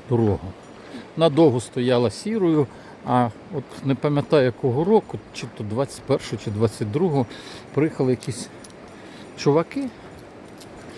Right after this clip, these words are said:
і взяли цю всю стіну, помалювали. Е, причому не що попало намальовано, а тут трошки є історія села Кваси.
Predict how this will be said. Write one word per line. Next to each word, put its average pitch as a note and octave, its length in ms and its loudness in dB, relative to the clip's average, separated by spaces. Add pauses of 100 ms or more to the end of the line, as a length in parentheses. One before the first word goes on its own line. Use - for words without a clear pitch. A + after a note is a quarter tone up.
(400)
і D3 40 -2
взяли F3+ 300 2
цю E3+ 160 -2
всю - 200 -4
стіну, D#3+ 300 0
помалювали. A2+ 800 2 (1400)
Е, B2+ 500 6
причому F3 480 2
не E3+ 80 2
що - 160 -2
попало B3 460 4
намальовано, A#2 720 4
а - 160 0
тут C#4 80 -6 (260)
трошки A3+ 440 -2 (100)
є G#3 380 6
історія F#3 580 4
села F3 160 4 (120)
Кваси. C3 400 4